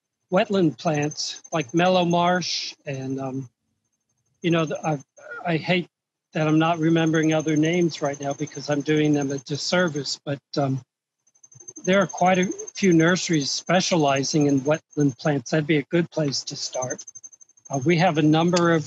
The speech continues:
a few species in some of our new rain gardens. Um,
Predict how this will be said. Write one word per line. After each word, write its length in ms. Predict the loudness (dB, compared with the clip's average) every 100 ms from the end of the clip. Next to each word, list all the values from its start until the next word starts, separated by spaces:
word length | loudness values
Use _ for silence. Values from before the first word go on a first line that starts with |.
| -6
a 20 | -12
few 320 | -4 0 0
species 680 | 0 -2 0 2 0 0 2
in 360 | 2 0 -6 -4
some 240 | 0 2
of 140 | 2 2
our 100 | 4
new 240 | 4 4 2
rain 260 | 2 4
gardens. 640 | 4 2 2 2 0 -2 -10 -16 -20 -20 _ -20 -10 -6
Um, 400 | -6 -4 -6